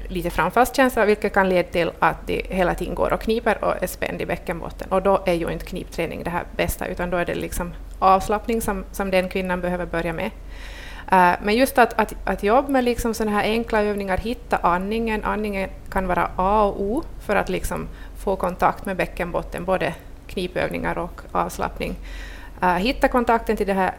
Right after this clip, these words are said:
inre kåren och liksom koppla ihop det här body-mind connection till först. Att, att vad gör mitt bäckenbotten då jag gör en squat till exempel, en knäböj? Att liksom trycker jag bara neråt eller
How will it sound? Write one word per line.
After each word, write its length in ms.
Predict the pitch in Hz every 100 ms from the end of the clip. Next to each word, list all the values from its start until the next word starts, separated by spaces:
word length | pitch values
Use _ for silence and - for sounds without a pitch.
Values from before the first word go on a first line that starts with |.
| -
inre 260 | 208 214 196
kåren 420 | - 190 180 170
och 60 | 170
liksom 320 | 170 - 180 - -
koppla 340 | - 196 208 190
ihop 260 | 208 226
det 80 | 190
här 240 | 180 175 175 - - - 180
body-mind 600 | 190 190 185 185 170 165
connection 480 | - 170 151 - 175
till 120 | -
först. 300 | - 151 - -
Att, 280 | 180 - - - - - - -
att 180 | 190
vad 80 | 220
gör 160 | 180 190
mitt 200 | 180 -
bäckenbotten 720 | 165 - 175 175 - - 180
då 60 | 175
jag 120 | 180
gör 180 | 165 -
en 140 | - - - -
squat 300 | - - -
till 120 | - -
exempel, 500 | - - 175 - - -
en 140 | 190
knäböj? 520 | 180 - - - - - - - - - -
Att 260 | 160 - -
liksom 300 | 180 - 170
trycker 480 | - - 220 - 196
jag 100 | 185
bara 200 | 180 180
neråt 580 | 180 175 165 - - -
eller 400 | - - - -